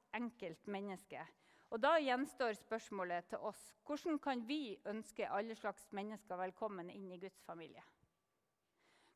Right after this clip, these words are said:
Hvordan gjør vi det i praksis? Og nå snakker jeg til de av oss som tror på Jesus, og som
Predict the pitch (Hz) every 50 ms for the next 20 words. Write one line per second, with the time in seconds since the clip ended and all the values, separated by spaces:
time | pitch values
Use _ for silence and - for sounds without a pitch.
0 | _ - 330 330 302 - 370 339 320 269 214 247 262 269 262 220 185 190 170 165
1 | 160 160 143 160 160 - _ - 233 233 - - - - 277 - - - - -
2 | - - - - - - - - _ _ _ _ _ _ _ _ _ _ _ _
3 | _ _ _ _ _ _ _ _ _ _ _ _ _ _ _ _ _ _ _ _
4 | _ _ _ _ _ _ - 262 262 269 277 269 294 285 277 - 262 233 220 214
5 | - - 233 220 226 240 233 208 208 208 214 - - 208 202 190 - 220 226 220
6 | 214 - 196 190 185 190 185 - - 180 165 - - 202 208 - 220 208 196 196
7 | 190